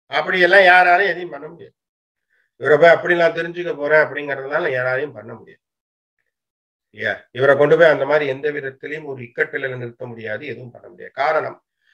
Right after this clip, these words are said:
இவர் முற்றுகையிடக்கூடிய ஒரு விஷயத்துல அவர் நிக்கல. விஸ்வம் என்கிறது இந்த உலகம் முழுவதும் வியாபித்து இருக்கக்கூடிய ஒரு பொருளா இருப்பதனாலே இவர் முற்றுகைக்கெல்லாம் அப்பாற்பட்டார். சரியா? முற்றுகைன்னு நான் சொல்றது என்ன?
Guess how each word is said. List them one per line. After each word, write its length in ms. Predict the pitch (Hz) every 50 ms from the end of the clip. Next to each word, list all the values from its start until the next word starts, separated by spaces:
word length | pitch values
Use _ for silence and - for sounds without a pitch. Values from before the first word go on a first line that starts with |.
| _ _ _
இவர் 180 | 139 151 151 151
முற்றுகையிடக்கூடிய 1080 | 165 175 180 175 - 233 247 247 240 220 202 208 196 196 - - 175 170 170 160 160 151
ஒரு 140 | 143 135 131
விஷயத்துல 540 | 131 127 170 170 165 160 160 151 147 160 151
அவர் 160 | 135 120 113
நிக்கல. 320 | 107 104 - _ - 120 - - _ _ _ _ -
விஸ்வம் 400 | 170 160 - - 185 190 190 185
என்கிறது 380 | 170 165 156 151 160 175 196 202 180
இந்த 160 | 147 127 131 123
உலகம் 360 | 123 135 156 151 170 175 170
முழுவதும் 300 | 165 170 180 190 180 139 127
வியாபித்து 380 | 127 139 160 349 349 - - -
இருக்கக்கூடிய 520 | 151 - _ 147 127 _ - 127 120 117 117
ஒரு 100 | 113 110 -
பொருளா 280 | 113 117 135 151 156 147
இருப்பதனாலே 800 | 135 120 113 110 _ 117 113 107 95 90 87 85 87 104 110 113 113 117 _ _ _ _ _ _ _ _ _ -
இவர் 200 | 202 240 233 208
முற்றுகைக்கெல்லாம் 800 | 208 202 - - 262 247 233 214 - - 196 180 220 233 - 190
அப்பாற்பட்டார். 560 | - - - 170 165 - - - - _ _ _ _ _ _ _ _ _ _ _ _ _ _ _ _ _ _ _ _ _ _ _ _ _ _ _ _ _ _ _
சரியா? 260 | - 101 101 98 - - -
முற்றுகைன்னு 540 | - - - - 147 139 143 156 175 180 165
நான் 120 | 151 131
சொல்றது 300 | 139 139 147 156 151 143
என்ன? 180 | 139 135 135